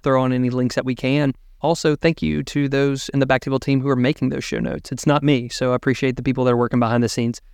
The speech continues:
Those show notes can be found at w w w dot backtable dot com. And remember, the show notes are where you can also find links to free C M E.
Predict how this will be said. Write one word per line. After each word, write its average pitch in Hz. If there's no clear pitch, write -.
Those 151
show 180
notes 160
can 151
be 143
found 143
at 120
w 156
w 131
w -
dot 123
backtable 123
dot 117
com. 139
And 123
remember, 135
the 123
show -
notes 131
are 127
where 127
you 123
can 127
also 123
find 123
links 127
to 123
free 123
C 127
M 120
E. 143